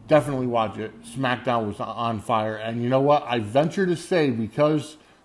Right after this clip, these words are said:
the N X T stars were on SmackDown tonight, look for N X T this Wednesday to beat A E W in the ratings.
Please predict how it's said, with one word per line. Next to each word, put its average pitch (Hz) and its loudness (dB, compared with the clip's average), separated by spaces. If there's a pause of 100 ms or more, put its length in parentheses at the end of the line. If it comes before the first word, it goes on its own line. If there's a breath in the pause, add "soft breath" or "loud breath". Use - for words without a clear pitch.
the 127 0
N 139 2
X 143 -2
T 160 -2
stars 151 0
were 127 -2
on 127 0
SmackDown 127 -4
tonight, 135 -6 (1120 soft breath)
look 160 -2
for 165 -4
N 147 -4
X 147 -6
T 147 -8
this 123 -4
Wednesday 123 -4
to 117 -8 (300)
beat 143 -4 (160)
A 127 -4
E 123 0
W 117 0
in 107 -2
the 107 -4
ratings. 104 -4